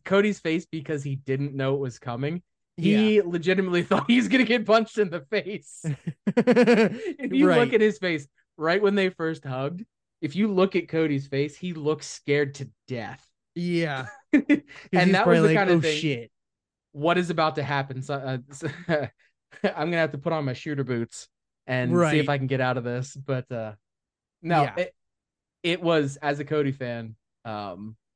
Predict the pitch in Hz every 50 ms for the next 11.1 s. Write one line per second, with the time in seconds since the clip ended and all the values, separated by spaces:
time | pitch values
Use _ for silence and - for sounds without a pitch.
0 | _ _ _ _ _ - 110 117 110 113 107 - 113 104 107 107 110 104 90 98
1 | 110 - _ _ - 107 - _ _ _ _ _ _ _ _ _ _ _ 147 156
2 | 160 - 175 - - 147 143 131 269 277 - 135 131 226 233 233 220 208 185 180
3 | 165 160 160 139 113 104 104 - - _ _ _ _ _ _ 180 170 165 143 127
4 | - 165 160 147 139 165 214 220 202 - 202 196 190 180 165 156 147 139 135 131
5 | 123 - 156 147 135 127 143 139 139 135 135 131 131 120 131 131 123 117 104 101
6 | 101 104 _ _ _ _ _ - 131 123 113 113 - - 139 127 120 113 110 110
7 | 107 - _ _ _ _ _ _ 147 160 165 165 156 - - - - - _ 160
8 | 151 - 160 160 170 165 160 160 165 170 170 160 - - - - 165 156 147 139
9 | 135 131 127 127 120 - _ 143 160 160 170 165 160 156 151 196 214 - 254 254
10 | 220 - 202 156 170 151 156 143 156 151 143 143 131 - 139 123 120 117 107 101
11 | 98 98